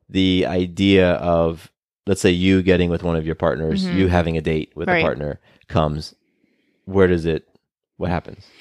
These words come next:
Speaker 2: Uh, it's usually me talking to that partner and establishing that's what we wanna do. So that intention is set right off the bat,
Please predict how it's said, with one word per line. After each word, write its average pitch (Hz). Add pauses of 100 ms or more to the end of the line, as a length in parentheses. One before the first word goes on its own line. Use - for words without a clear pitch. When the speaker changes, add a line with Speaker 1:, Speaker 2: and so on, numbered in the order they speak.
(300)
Speaker 2:
Uh, 196
it's 196
usually 196
me 185
talking 180
to 170
that 165
partner 170
and 160
establishing 165
that's 160
what 151
we 165
wanna 160
do. 160
So 165
that 165
intention 165
is 165
set 165
right 165
off 160
the -
bat, 156